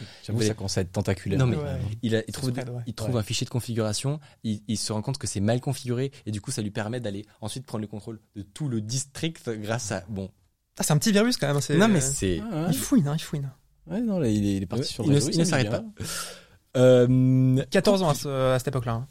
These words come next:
Speaker 2: Quatorze ans, là,
Speaker 3: Ouais.
Speaker 2: au début, et
Speaker 3: Ok,
Speaker 2: pas
Speaker 3: putain.
Speaker 2: beaucoup plus après, hein. Donc, conclusion, euh,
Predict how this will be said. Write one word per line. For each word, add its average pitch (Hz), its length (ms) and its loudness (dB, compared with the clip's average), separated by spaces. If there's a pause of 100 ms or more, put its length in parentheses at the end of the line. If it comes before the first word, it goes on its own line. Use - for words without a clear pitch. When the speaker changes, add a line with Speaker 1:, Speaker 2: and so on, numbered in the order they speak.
(140)
Speaker 2:
Quatorze 147 320 0
ans, 143 180 4
là, 113 120 2
Speaker 3:
Ouais. 113 60 0
Speaker 2:
au - 20 0
début, 117 340 0
et 110 240 2
Speaker 3:
Ok, - 40 -6
Speaker 2:
pas 135 80 0
Speaker 3:
putain. 131 120 0
Speaker 2:
beaucoup 120 100 -2
plus - 160 -10
après, - 240 -14
hein. - 80 -18 (520)
Donc, 117 140 -2
conclusion, 139 500 -4 (400)
euh, 104 680 0